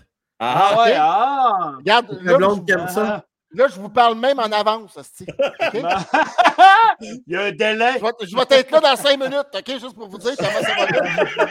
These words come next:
Speaker 2: Ah.
Speaker 1: C'est clair, hein ?
Speaker 3: <laughs> Alors,
Speaker 1: Matt,
Speaker 3: c'est que, non,
Speaker 1: je suis
Speaker 3: mais
Speaker 1: content
Speaker 3: c'est
Speaker 1: pour
Speaker 3: bon.
Speaker 1: toi que t'as finalement la haute vitesse, là,
Speaker 2: Ah, c'est le
Speaker 1: euh,
Speaker 2: fun,
Speaker 1: ben,
Speaker 2: c'est le
Speaker 1: cool.
Speaker 2: fun.
Speaker 4: À la haute
Speaker 3: Ah, ben oui.
Speaker 4: vitesse.
Speaker 1: Ouais.
Speaker 3: Écoute, j'ai plein d'écureuils
Speaker 1: Hein ?
Speaker 3: qui me regardent le match à côté.
Speaker 1: Non, non, il n'y a
Speaker 3: C'est
Speaker 1: pas
Speaker 3: cool.
Speaker 1: juste sans like, Étienne, tu me niaises, là. Comment elle est la gang ?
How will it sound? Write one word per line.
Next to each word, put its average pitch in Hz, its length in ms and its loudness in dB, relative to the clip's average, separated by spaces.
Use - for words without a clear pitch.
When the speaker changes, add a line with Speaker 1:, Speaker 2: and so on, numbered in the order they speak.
Speaker 2:
Ah. 233 320 0
Speaker 1:
C'est 156 100 -4
clair, 147 480 -2
hein ? 135 220 -18
Speaker 3:
<laughs> - 100 -20
Alors, 196 320 2
Speaker 1:
Matt, 180 80 -14
Speaker 3:
c'est 180 80 -16
que, 185 100 -20
non, 156 100 -6
Speaker 1:
je - 20 -4
suis 170 60 -8
Speaker 3:
mais 165 80 -2
Speaker 1:
content 160 200 -2
Speaker 3:
c'est 156 60 -8
Speaker 1:
pour 143 100 -2
Speaker 3:
bon. 135 60 -6
Speaker 1:
toi 160 100 -4
que 151 40 -14
t'as 139 100 0
finalement 135 340 -4
la 131 160 0
haute 120 80 -8
vitesse, 127 380 -6
là, 113 380 -4
Speaker 2:
Ah, 95 60 -6
c'est 92 140 -6
le 90 60 -6
Speaker 1:
euh, - 20 -12
Speaker 2:
fun, 107 180 -6
Speaker 1:
ben, 101 160 -8
Speaker 2:
c'est - 140 -12
le 170 60 -2
Speaker 1:
cool. - 0 -
Speaker 2:
fun. 180 200 -10
Speaker 4:
À 160 40 -4
la 139 160 -8
haute 127 100 -8
Speaker 3:
Ah, - 100 -8
ben 147 140 -12
oui. 160 60 -10
Speaker 4:
vitesse. 151 280 -20
Speaker 1:
Ouais. - 100 -10
Speaker 3:
Écoute, - 240 -20
j'ai 156 80 -20
plein 185 160 -14
d'écureuils 170 340 -12
Speaker 1:
Hein ? 285 140 -2
Speaker 3:
qui - 60 -8
me 156 60 -14
regardent 156 200 -12
le 156 60 -16
match 165 200 -12
à 160 40 -20
côté. 135 280 -20
Speaker 1:
Non, 147 120 -4
non, 160 140 -2
il 143 40 -2
n'y 139 60 -2
a - 20 0
Speaker 3:
C'est 127 60 -10
Speaker 1:
pas 156 80 -2
Speaker 3:
cool. 147 80 -4
Speaker 1:
juste 165 200 -6
sans 123 200 -4
like, 131 260 -4
Étienne, 139 300 -8
tu - 120 -20
me 110 60 -12
niaises, 104 300 -10
là. 110 180 -14
Comment 123 200 -4
elle 139 140 -2
est 120 40 -2
la 101 100 -4
gang ? 117 320 -6